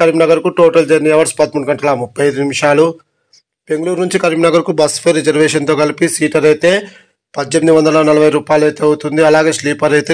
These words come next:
రెండు వేల ఆరు వందల యాభై రూపాయలు అయితే అవుతుంది. ఇప్పుడు మనం కరీంనగర్ నుంచి బెంగళూరు వెళ్ళే సర్వీస్ నంబర్ సెవెన్ ఎయిట్ వన్ జీరో టీఎస్ఆర్టీసీ లహరి ఏసీ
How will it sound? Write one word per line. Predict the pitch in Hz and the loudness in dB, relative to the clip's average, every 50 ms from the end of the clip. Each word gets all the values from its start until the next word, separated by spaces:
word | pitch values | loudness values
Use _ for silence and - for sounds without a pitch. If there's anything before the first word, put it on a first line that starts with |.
| 143 147 | 0 0
రెండు | 143 143 147 139 147 | 0 0 0 0 0
వేల | 143 147 151 160 185 196 202 - - - _ _ _ _ - 151 147 | 0 2 2 0 0 -2 -4 -10 -18 -20 _ _ _ _ -4 -2 0
ఆరు | 151 151 160 151 | 2 2 2 2
వందల | 151 151 151 156 156 160 156 | 2 2 2 2 2 2 2
యాభై | 147 147 143 147 135 139 | 0 0 -2 -2 -4 -6
రూపాయలు | 135 139 151 143 143 139 139 | -4 -2 -2 0 0 0 -2
అయితే | 135 - 156 175 196 214 220 214 - _ _ _ _ _ _ - 175 175 | -4 -2 -2 -2 -2 -2 -6 -10 -18 _ _ _ _ _ _ -2 0 2
అవుతుంది. | 175 170 - 151 135 127 113 107 110 - - - - _ _ _ _ - 165 165 | 2 2 0 -2 -4 -4 -6 -8 -10 -14 -16 -20 -20 _ _ _ _ -10 -8 -4
ఇప్పుడు | 165 190 190 190 | -2 0 2 2
మనం | 190 180 165 - 170 165 | 2 0 0 0 0 -2
కరీంనగర్ | 156 147 170 180 185 185 185 185 190 | 0 0 0 2 2 4 4 4 2
నుంచి | 185 - 196 165 170 | 2 0 0 2 2
బెంగళూరు | 160 160 170 170 165 170 | 2 4 4 4 4 4
వెళ్ళే | 165 170 175 165 - 165 | 4 2 2 0 0 -2
సర్వీస్ | 143 139 147 156 - - 165 | -2 0 -2 -4 -2 0 0
నంబర్ | 156 156 160 165 165 165 - | 0 2 2 0 -2 -2 -2
సెవెన్ | 143 147 151 156 165 165 | -2 0 2 4 2 2
ఎయిట్ | 165 165 - - _ _ _ _ _ _ _ _ _ _ - 156 | 0 -2 -14 -20 _ _ _ _ _ _ _ _ _ _ -8 -6
వన్ | 151 151 156 147 | -6 -6 -4 -2
జీరో | 160 160 170 175 170 - - | 2 4 4 4 2 0 -4
టీఎస్ఆర్టీసీ | - 151 151 160 156 156 - 160 156 151 - 151 - - - 156 | -2 0 2 2 2 0 0 0 0 -2 -4 -4 -2 0 0 2
లహరి | 143 135 147 151 160 156 151 | 2 0 0 0 0 0 -2
ఏసీ | 139 117 139 | -2 -4 -6